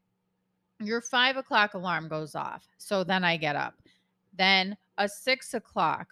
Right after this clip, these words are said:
But then after six, it's six oh nine, six eighteen.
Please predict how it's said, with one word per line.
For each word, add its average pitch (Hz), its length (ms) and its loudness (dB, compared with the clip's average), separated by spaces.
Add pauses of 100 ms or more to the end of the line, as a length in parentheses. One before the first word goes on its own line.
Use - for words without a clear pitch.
But - 200 -4
then 226 420 4
after 180 400 0
six, 277 640 0
it's 170 240 -6
six - 320 -8
oh 214 160 0
nine, 247 680 6
six - 360 -14
eighteen. 220 960 -6